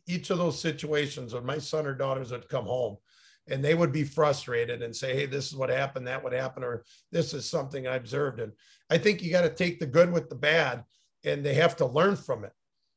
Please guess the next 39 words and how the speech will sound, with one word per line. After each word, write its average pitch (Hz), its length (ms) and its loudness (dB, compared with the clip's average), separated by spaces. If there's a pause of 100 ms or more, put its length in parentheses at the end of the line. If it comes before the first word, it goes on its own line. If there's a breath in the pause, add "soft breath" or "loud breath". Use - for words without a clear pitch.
(120)
and 147 200 0
understand 151 760 0
that, 131 340 -4
you 123 140 -6
know, 135 300 -4 (480 soft breath)
<clears throat> - 580 2
your, 143 200 -2
if 139 160 -4
your 147 120 4
son 196 280 6
or 190 80 4
daughter 175 340 6
has 143 400 2
a 151 100 -4
great 156 540 2
youth 170 360 -2
coach - 560 6 (720)
that 151 200 4
is 131 140 -2
making 170 360 2
it 151 120 4
fun, 165 680 0 (480)
that 151 200 2
is 135 160 -2
doing 165 320 4
it 180 120 2
in - 60 -6
a 139 60 -4
positive 156 680 0
way, 143 500 2 (500)
and 151 340 0
I 156 140 2
think 180 380 0
you 170 160 0
have 165 340 2
to, 165 360 0 (100)
if 127 220 -6
your 165 140 -2
parent 175 520 2